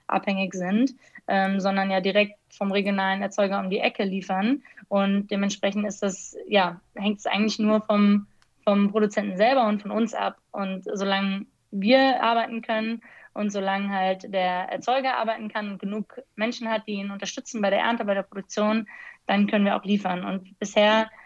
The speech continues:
geht das gut. Wir haben ein paar Preiserhöhungen jetzt bei ein-, vereinzelten Produzenten, weil die das halt quasi weitergeben müssen, dass sie da jetzt an der einen oder anderen Stelle ein bisschen Schwierigkeiten haben.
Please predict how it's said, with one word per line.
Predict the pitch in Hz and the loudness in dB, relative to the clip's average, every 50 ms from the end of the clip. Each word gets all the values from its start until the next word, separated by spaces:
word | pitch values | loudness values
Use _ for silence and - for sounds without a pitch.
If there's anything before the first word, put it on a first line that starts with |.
| - _ _ - | -20 _ _ -4
geht | - 226 208 | -4 0 0
das | 208 190 - | 0 -2 2
gut. | - 294 302 311 320 320 - | 4 6 8 6 6 4 2
Wir | 247 214 | -4 -2
haben | 214 214 214 | 0 0 -2
ein | 208 | -2
paar | 208 226 240 269 269 - | -2 -2 -2 -2 -2 -4
Preiserhöhungen | - 247 240 254 269 262 - - 247 233 254 247 247 247 247 247 240 233 226 | -2 0 0 0 0 -2 -2 -6 -4 -4 -2 -4 -4 -4 -4 -4 -6 -4 -4
jetzt | 226 226 220 - - - | -4 -6 -6 -10 -18 -12
bei | - 226 214 220 - | -10 -10 -8 -8 -6
ein-, | - 233 226 | -6 -6 -8
vereinzelten | 214 - - 233 - 220 220 - - 240 220 208 202 | -8 -6 -6 -6 -6 -6 -8 -10 -12 -12 -12 -12 -12
Produzenten, | - 208 202 202 202 - 202 208 233 233 214 196 | -10 -10 -10 -8 -6 -6 -6 -6 -6 -8 -4 -2
weil | 196 196 190 | -2 -2 -2
die | 196 190 | -2 -2
das | 196 190 190 190 190 - | -2 -2 -2 -4 -2 -2
halt | 202 190 190 190 _ _ | -2 -2 -2 -4 _ _
quasi | - 196 196 185 196 190 | -4 -4 -4 -4 -2 0
weitergeben | 202 214 208 247 226 196 202 214 202 202 | 0 0 2 0 -2 0 0 0 0 0
müssen, | 208 208 - - 202 190 | -2 -2 -4 -6 -8 -8
dass | 190 - | -8 -8
sie | - 202 | -6 -2
da | 190 190 190 | 0 2 0
jetzt | 190 190 - | 0 -2 -2
an | - 220 208 | -6 -4 -4
der | 196 202 | -2 -2
einen | 220 202 202 196 | -2 -2 -2 -4
oder | 196 196 | -4 -4
anderen | 202 214 202 208 | -2 -2 -2 -4
Stelle | 202 - 202 190 196 | -4 -2 -2 0 0
ein | 196 196 | 0 -2
bisschen | 196 - - 202 | -4 -6 -10 -8
Schwierigkeiten | - 277 269 269 254 - - 220 226 214 196 | -2 0 0 0 0 0 -2 -2 0 0 2
haben. | 202 202 202 202 208 202 | 2 2 2 2 0 -4